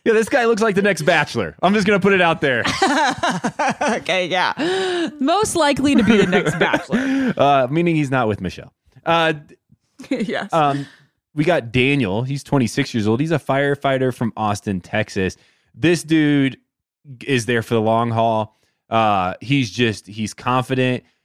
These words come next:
Speaker 1: He's easy, uh, easygoing. He's even keeled. I think this guy is top three in my book.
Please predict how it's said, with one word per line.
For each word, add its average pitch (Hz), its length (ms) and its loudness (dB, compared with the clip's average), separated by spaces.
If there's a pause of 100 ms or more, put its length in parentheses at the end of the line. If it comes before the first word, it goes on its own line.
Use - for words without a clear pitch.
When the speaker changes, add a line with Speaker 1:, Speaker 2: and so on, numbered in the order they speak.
(140)
Speaker 1:
He's 107 280 -4
easy, 101 640 -4
uh, 87 380 -4
easygoing. 110 840 -2 (220)
He's 101 220 -8
even 87 320 -12
keeled. 107 640 -4
I 107 140 -2
think 104 220 -6
this 98 160 -6
guy 92 360 0
is 87 460 -10
top - 380 -8
three 90 220 -10
in 76 80 -14
my 76 160 -18
book. 67 240 -20